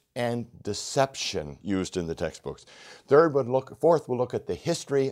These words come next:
of assumptions and mistakes done by evolutionists. Fifth, we'll look at fossil graveyards. And sixth, we'll look at marine fossils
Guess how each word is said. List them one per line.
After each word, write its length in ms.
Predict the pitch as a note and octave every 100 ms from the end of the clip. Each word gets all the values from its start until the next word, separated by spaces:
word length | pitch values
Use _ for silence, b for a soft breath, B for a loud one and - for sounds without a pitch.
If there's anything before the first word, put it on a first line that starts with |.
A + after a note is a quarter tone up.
| -
of 160 | A2+ A2+
assumptions 640 | - B2+ B2 B2 A#2 G2 -
and 160 | G#2+
mistakes 520 | G2 - - C#3+ C#3 - -
done 200 | F#2+ F2
by 180 | F2 E2
evolutionists. 720 | D#2 E2 G#2+ B2 C3+ - - B B B B -
Fifth, 280 | D#3+ E3+ -
we'll 140 | C3+
look 180 | C3 B2
at 140 | G#2+ -
fossil 360 | C3 C3 A#2+
graveyards. 600 | G#2 A#2 A#2 A2+ A2+ A2
And 180 | - G#2+
sixth, 440 | - - D3 - -
we'll 160 | A2+
look 180 | A2 A2
at 200 | A2 - _ _ _ -
marine 340 | D#2+ G2 D3
fossils 640 | C#3+ C3+ G#2 F2 F2 E2+